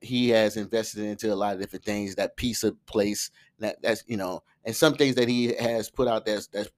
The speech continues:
that's public, you know, you know, doing his movie stuff and starting his school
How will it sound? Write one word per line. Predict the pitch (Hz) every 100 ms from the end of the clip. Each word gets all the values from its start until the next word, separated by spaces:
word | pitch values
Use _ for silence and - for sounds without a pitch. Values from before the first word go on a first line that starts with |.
| -
that's | 101 - - _ _ _ _
public, | - - - -
you | 117
know, | 120 147 - - - _ _ _
you | 117 113
know, | 110
doing | 120 123
his | 123 107
movie | 117 117 110
stuff | - 113 110 104
and | 95 87 82 - _ _ _ _ _ _ _ -
starting | - 120 110
his | 107 -
school | - 127 117 110 107 104 104 104 101